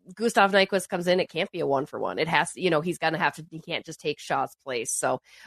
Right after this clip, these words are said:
we'll see. I mean, Sam Steele obviously will come out, uh, but still one more body needs to go when both of those guys return. So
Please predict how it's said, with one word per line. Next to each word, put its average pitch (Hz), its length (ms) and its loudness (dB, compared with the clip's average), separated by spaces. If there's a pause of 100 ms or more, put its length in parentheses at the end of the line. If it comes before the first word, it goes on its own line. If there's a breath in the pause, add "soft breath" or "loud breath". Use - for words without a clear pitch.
we'll 202 140 4
see. 185 220 4
I - 20 4
mean, 170 160 2
Sam 175 220 2
Steele 170 280 2
obviously 156 380 2
will 160 120 0
come 170 220 2
out, 156 300 4 (400)
uh, 127 400 4
but - 120 -12
still 156 380 4
one 147 220 6
more 151 160 2
body 143 440 2 (120)
needs 165 320 -6
to 175 80 -2
go 151 180 4
when 151 140 0
both 139 260 -2
of - 60 -20
those 139 160 -4
guys 123 240 -8
return. 135 420 -8
So - 300 -8